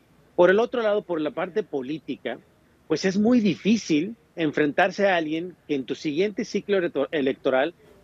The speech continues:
va a poner a cualquiera a contender por la candidatura. Aquí hay primarias, primarias abiertas en algunos casos, pero primarias donde participa la sociedad.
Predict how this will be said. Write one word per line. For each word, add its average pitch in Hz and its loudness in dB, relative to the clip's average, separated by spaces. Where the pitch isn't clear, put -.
va 170 8
a 202 4
poner 175 0
a 156 0
cualquiera 185 2
a 170 -2
contender 143 -4
por 147 -8
la 139 -2
candidatura. 135 -2
Aquí 151 -2
hay 170 2
primarias, 160 -2
primarias 143 -2
abiertas 135 0
en 127 -4
algunos 135 -4
casos, 143 4
pero 127 4
primarias 143 2
donde 135 -2
participa 135 -2
la 123 0
sociedad. 139 0